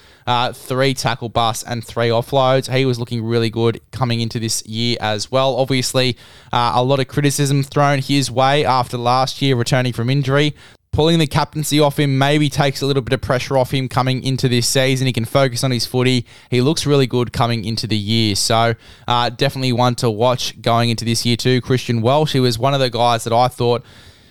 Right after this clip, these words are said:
you know, after, as I said, after last year, not having the best year, getting a lot of criticism coming back from injury,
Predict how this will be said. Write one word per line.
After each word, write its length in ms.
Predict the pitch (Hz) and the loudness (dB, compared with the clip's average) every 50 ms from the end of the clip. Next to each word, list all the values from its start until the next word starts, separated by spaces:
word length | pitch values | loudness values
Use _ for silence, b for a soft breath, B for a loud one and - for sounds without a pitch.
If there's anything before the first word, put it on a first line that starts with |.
| B B B _ - | B B B _ -4
you 60 | 123 | 0
know, 80 | 127 120 | 0 2
after, 360 | 113 127 143 139 - 139 123 | 4 4 2 2 0 -2 -4
as 260 | 87 69 127 131 123 | -2 0 -2 -2 -2
I 20 | |
said, 240 | 110 - 127 123 120 | -2 -2 0 0 2
after 260 | 120 131 127 - 131 | 2 0 0 -2 -2
last 460 | 117 117 127 139 139 135 - - - - | 0 0 2 2 2 0 -2 -6 -6 -4
year, 380 | 123 127 127 123 120 110 104 - | -2 0 2 2 0 0 -2 -2
not 180 | 113 131 117 | -2 0 0
having 220 | 123 127 123 131 127 | 0 0 0 0 -2
the 80 | 123 | -2
best 380 | 104 - 123 117 - - - 120 | 0 0 0 -2 -2 -4 -2 0
year, 180 | 123 123 120 | 2 2 2
getting 220 | 110 123 117 117 113 | 2 0 0 0 2
a 40 | 113 | 2
lot 140 | 123 131 | 2 0
of 60 | 127 - | 0 -2
criticism 680 | - - 135 127 123 120 - 123 113 117 120 117 117 | -6 -4 -4 -2 -2 -2 -2 -4 -4 -2 -2 -4 -4
coming 300 | - - 120 117 117 110 | -2 -2 -2 0 0 0
back 160 | 117 110 - | 0 0 -2
from 160 | - 110 110 | -4 -4 -4
injury, 500 | 110 113 104 - 110 113 110 110 104 - | -4 -4 -4 -2 -2 0 0 0 -2 -6